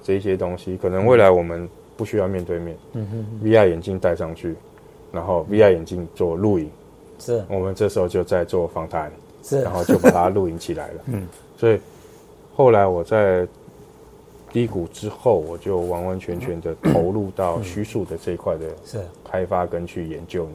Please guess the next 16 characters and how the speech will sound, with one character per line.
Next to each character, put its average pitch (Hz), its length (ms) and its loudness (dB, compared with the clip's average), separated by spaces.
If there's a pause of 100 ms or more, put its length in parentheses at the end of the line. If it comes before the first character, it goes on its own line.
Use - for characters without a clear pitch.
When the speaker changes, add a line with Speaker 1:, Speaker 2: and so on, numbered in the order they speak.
Speaker 1:
面 82 120 -14
去。 113 100 -4
Speaker 2:
是。 101 120 -6 (440)
Speaker 1:
然 87 80 -6
后 92 60 -4
慢 104 160 -2
慢 98 180 -2
才 85 160 -4
发 90 240 -2
现， 85 180 -8 (500)
原 107 160 0
来 104 180 2
我 87 140 0
们 85 140 -8
确 98 200 -2
实 82 200 -6